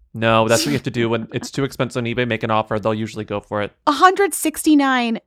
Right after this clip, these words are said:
Speaker 2: Dream phone dollars. Ten people are watching this.
Speaker 1: Oh, it has ten watchers? Oh, that might be tough.
Speaker 2: Yeah, I'm telling you, there's, there's demand for this. I'm not spending a hundred fifty dollars for a gag.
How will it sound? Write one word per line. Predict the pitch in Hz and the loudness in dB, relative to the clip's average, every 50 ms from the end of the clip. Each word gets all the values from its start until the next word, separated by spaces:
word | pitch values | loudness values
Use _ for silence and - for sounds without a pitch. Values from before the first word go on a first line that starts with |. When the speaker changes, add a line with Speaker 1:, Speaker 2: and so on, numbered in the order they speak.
| _ _ _ _ _ _ - | _ _ _ _ _ _ -10
Speaker 2:
Dream | - 240 247 247 240 262 254 | -4 -2 0 2 2 2 2
phone | - 233 196 185 180 175 180 170 - _ _ _ 196 | 4 4 4 4 2 0 -2 -4 -8 _ _ _ 0
dollars. | 202 214 202 196 190 180 165 160 170 165 - - _ _ _ _ _ _ _ | 4 8 8 8 8 6 2 0 -2 -2 -6 -10 _ _ _ _ _ _ _
Ten | - 294 294 294 294 | 0 2 4 4 6
people | 269 294 - 240 226 | 6 4 2 4 2
are | 220 196 | 0 2
watching | 190 185 185 196 - 202 175 160 | 2 0 -2 -2 -2 -4 -4 -4
this. | 135 - - 165 - - - - _ _ _ _ | -4 -6 -8 -8 -10 -14 -14 -18 _ _ _ _
Speaker 1:
Oh, | 123 123 123 | 0 0 2
it | 131 | 2
has | 135 131 - - | 0 -2 -4 -6
ten | - - 131 123 113 | -6 -4 -4 -2 0
watchers? | 110 110 110 110 - - 143 147 151 151 - - - _ | -2 -2 -2 -4 -6 -8 -8 -8 -8 -10 -12 -14 -14 _
Oh, | 117 110 107 104 101 101 98 101 101 107 _ _ _ _ - | -10 -8 -6 -6 -6 -6 -6 -6 -8 -12 _ _ _ _ -14
that | 107 104 | -12 -10
might | 101 95 | -10 -10
be | 98 98 | -10 -12
tough. | - - 104 101 185 - _ | -10 -8 -8 -8 -8 -8 _
Speaker 2:
Yeah, | 202 240 285 311 320 294 220 170 | -2 0 2 2 2 2 0 -2
I'm | 202 - | -4 -4
telling | - 302 339 370 320 | -2 0 2 4 4
you, | 269 226 220 | 2 2 2
there's, | 202 254 269 311 320 - - _ _ _ _ _ _ _ _ | 0 0 0 0 0 -2 -6 _ _ _ _ _ _ _ _
there's | 202 294 320 339 311 254 | -2 -2 0 0 -2 -2
demand | 202 269 247 240 240 277 339 359 302 | -2 0 0 0 2 2 0 0 -2
for | - - 175 156 | -2 -4 -6 -6
this. | - 92 - - - - - - _ _ _ _ _ - _ - | -4 -6 -8 -8 -12 -16 -18 -20 _ _ _ _ _ -18 _ -2
I'm | 302 349 | 0 0
not | 392 427 440 415 - - | 0 0 -4 -6 -6 -6
spending | - - - 269 277 262 247 226 185 | -10 -4 -2 0 2 2 2 0 -2
a | 185 | -2
hundred | 175 214 214 208 247 220 | -2 -2 -2 -2 -4 -4
fifty | - 233 - 220 | -6 -8 -8 -4
dollars | 175 190 185 180 180 165 160 - | -2 0 2 2 2 0 -2 -4
for | - 185 175 | -4 -4 -4
a | 165 | -4
gag. | 151 - - 175 175 170 160 151 139 123 82 - - | -4 -4 -2 0 2 2 2 2 0 0 -4 -6 -12